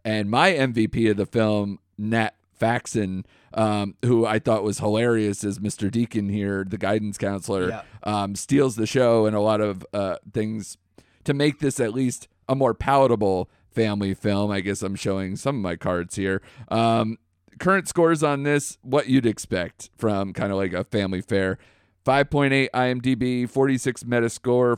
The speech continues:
Speaker 1: forty-one percent tomato meter, and sixty-three percent audience score. But a lot of people are watching this film, guys. Uh,
Speaker 2: Mm.
Speaker 1: David, we'll start with you. Uh, what did you think of Yes Day?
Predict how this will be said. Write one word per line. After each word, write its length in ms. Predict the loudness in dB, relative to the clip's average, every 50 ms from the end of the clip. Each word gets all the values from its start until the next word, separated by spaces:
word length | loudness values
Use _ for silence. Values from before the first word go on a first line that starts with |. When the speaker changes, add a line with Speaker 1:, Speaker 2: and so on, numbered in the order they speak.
| -2
Speaker 1:
forty-one 500 | _ 0 2 2 2 2 2 2 0 0
percent 500 | -2 -4 -4 -2 -2 -2 -2 -2 -4 -8
tomato 400 | -10 -8 -4 0 2 2 4 4
meter, 320 | 2 2 0 2 2 2 0
and 240 | 0 -2 -6 -8 -8
sixty-three 600 | -6 -6 -6 -6 -4 -6 -6 -4 -2 -4 -4 -2
percent 420 | -4 -6 -6 -4 -4 -4 -4 -4 -4
audience 380 | -2 0 0 0 -2 -4 -6 -8
score. 380 | -4 0 2 4 4 4 2 0 _ -14 _ _ _ _ _ _ 2
But 300 | 4 4 4 4 2 _ _ _ _ _
a 80 | 2 4
lot 140 | 6 4
of 80 | 4 4
people 220 | 0 2 4 4
are 40 | 4
watching 360 | 6 4 2 0 0 -2 -2
this 160 | 0 0 -2 0
film, 320 | 0 0 2 2 0 -2
guys. 540 | 0 2 2 4 4 4 4 2 2 0 -4 -2
Uh, 140 | -2 -2 -2 -2
Speaker 2:
Mm. 80 | -2 -2
Speaker 1:
David, 200 | 0 2 2 4
we'll 160 | 4 2 2
start 280 | 2 2 2 2 4
with 180 | 2 0 -2 2
you. 380 | 2 4 4 4 4 2 0 -2 -4 _ _ -2 2
Uh, 120 | 2 2 4
what 160 | 4 2 2
did 140 | 2 0 2
you 120 | 0 -2
think 280 | 0 0 -2 -2 -2 -4
of 220 | -2 -2 -2 -2 0
Yes 320 | -2 -2 -2 -2 -4 -6
Day? 380 | -6 -6 -6 -6 -8 -12 -18